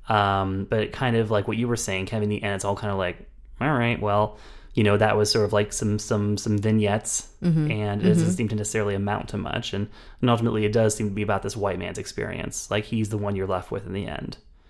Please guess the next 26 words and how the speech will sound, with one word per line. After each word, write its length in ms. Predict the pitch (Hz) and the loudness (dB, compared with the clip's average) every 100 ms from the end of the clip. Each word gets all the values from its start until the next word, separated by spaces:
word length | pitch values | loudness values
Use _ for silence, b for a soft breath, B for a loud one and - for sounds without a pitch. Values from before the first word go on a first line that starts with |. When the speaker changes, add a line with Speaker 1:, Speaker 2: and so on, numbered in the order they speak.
| - | -2
Speaker 2:
Mm. 240 | 180 160 | 0 2
Speaker 1:
And 100 | 117 | 4
it 60 | 110 | 4
was 120 | 107 | 4
all 240 | 107 107 104 | 4 4 4
in 100 | 107 | 2
service. 440 | - 107 98 - | 2 2 2 -2
Like, 120 | 107 | -2
that's, 220 | 107 104 B B B B | -2 -4 B B B B
the 60 | 123 | 0
shaman 360 | 120 107 104 | 4 4 4
says, 320 | - 110 98 104 | 2 2 2 2
like, 260 | 101 - B B - | 0 -2 B B 2
"I'm 220 | 117 113 | 6 8
not 320 | 110 104 - - - - | 8 4 0 -16 -18 -6
meant 380 | 120 117 113 - | 0 2 2 -2
to 60 | |
teach 240 | 117 117 - | -4 -4 -2
my 100 | 104 | -2
people. 340 | - 104 90 | -2 -4 0
I'm 140 | 92 107 | 0 0
meant 140 | 101 | -4
to 80 | - | -8
teach 360 | - 110 - | -10 -10 -8
you." 300 | 107 98 - 139 | -6 -6 -8 -2
Speaker 2:
Mm-hmm. 280 | 165 151 | 0 0